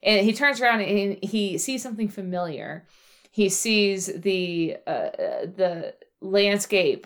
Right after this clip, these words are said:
of trees that he saw in his vision of Michael getting stabbed, or his memory of Michael getting stabbed, uh, with this sp-, spear,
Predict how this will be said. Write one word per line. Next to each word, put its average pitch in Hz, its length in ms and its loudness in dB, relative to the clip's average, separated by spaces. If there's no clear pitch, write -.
of 165 280 2
trees 175 880 -4
that 170 580 0
he 165 640 -6
saw 165 760 4
in 180 280 0
his 165 500 -4
vision 175 600 0
of 175 260 -2
Michael 180 320 -2
getting 160 280 -8
stabbed, 175 720 2
or 190 120 2
his 190 200 0
memory 185 540 0
of 160 180 -6
Michael 180 280 -4
getting 165 280 -8
stabbed, 160 680 0
uh, 156 520 0
with 175 260 0
this 160 260 -2
sp-, - 480 -10
spear, 165 680 0